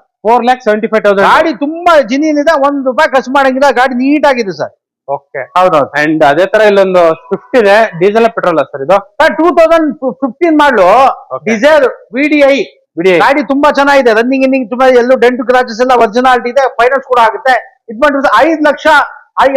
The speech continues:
Speaker 2: ಎಪ್ಪತ್ತೈದು ಸಾವಿರ ಫೈನಲ್ ಮಾಡ್ಬಿಡೋಣ ಸರ್.
Speaker 1: ಫೈವ್ ಲ್ಯಾಕ್ ಸೆವೆಂಟಿ ಫೈವ್ ತೌಸಂಡ್.
Speaker 2: ಸೆವೆಂಟಿ ಫೈವ್ ತೌಸಂಡ್ ವಿ ಡಿ ಐ ಸರ್.
Speaker 1: ವಿ ಡಿ ಐ ಫೈವ್ ಲ್ಯಾಕ್ ಸೆವೆಂಟಿ ಫೈವ್ ತೌಸಂಡ್.
Speaker 2: ಹೌದು,
Speaker 1: ನಿಮ್ಗೆ
Speaker 2: ಗೊತ್ತಿದೆಯಲ್ಲ
Speaker 1: ಪವರ್
Speaker 2: ಸರ್,
Speaker 1: ಸ್ಟೀರಿಂಗ್,
Speaker 2: ನಿಮ್ಗೆ
Speaker 1: ಎ ಸಿ.
Speaker 2: ಮಾರುತಿನಲ್ಲಿ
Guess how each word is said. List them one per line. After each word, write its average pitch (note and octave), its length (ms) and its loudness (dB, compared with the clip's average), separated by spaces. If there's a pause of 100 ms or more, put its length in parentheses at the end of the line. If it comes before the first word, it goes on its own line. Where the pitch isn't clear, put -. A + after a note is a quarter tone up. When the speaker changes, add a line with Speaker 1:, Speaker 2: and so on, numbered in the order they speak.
Speaker 2:
ಎಪ್ಪತ್ತೈದು D#4+ 400 -2
ಸಾವಿರ D4 240 0
ಫೈನಲ್ C#4 280 0
ಮಾಡ್ಬಿಡೋಣ G#3 380 -2
ಸರ್. C#3+ 140 -8
Speaker 1:
ಫೈವ್ G#3+ 260 0
ಲ್ಯಾಕ್ A3+ 220 -2
ಸೆವೆಂಟಿ F#3 260 0
ಫೈವ್ A#3 100 2
ತೌಸಂಡ್. C4 160 2
Speaker 2:
ಸೆವೆಂಟಿ C4+ 140 2
ಫೈವ್ A#3+ 120 -2
ತೌಸಂಡ್ A#3+ 600 0
ವಿ C#4 100 -2
ಡಿ C#4 120 2
ಐ - 20 -6 (120)
ಸರ್. D3+ 140 0 (460)
Speaker 1:
ವಿ F3 120 4
ಡಿ G3 120 4
ಐ G3 40 4 (180)
ಫೈವ್ F3 160 2
ಲ್ಯಾಕ್ G3 180 0
ಸೆವೆಂಟಿ A3 300 2
ಫೈವ್ G3+ 160 0
ತೌಸಂಡ್. E3 100 -2
Speaker 2:
ಹೌದು, F3+ 160 0
Speaker 1:
ನಿಮ್ಗೆ G3+ 140 0
Speaker 2:
ಗೊತ್ತಿದೆಯಲ್ಲ C#4+ 340 2
Speaker 1:
ಪವರ್ C4+ 100 0
Speaker 2:
ಸರ್, C#4 140 0
Speaker 1:
ಸ್ಟೀರಿಂಗ್, G#3 160 -2
Speaker 2:
ನಿಮ್ಗೆ F#3+ 160 0
Speaker 1:
ಎ - 80 -20
ಸಿ. F3 160 -4
Speaker 2:
ಮಾರುತಿನಲ್ಲಿ C4+ 560 -2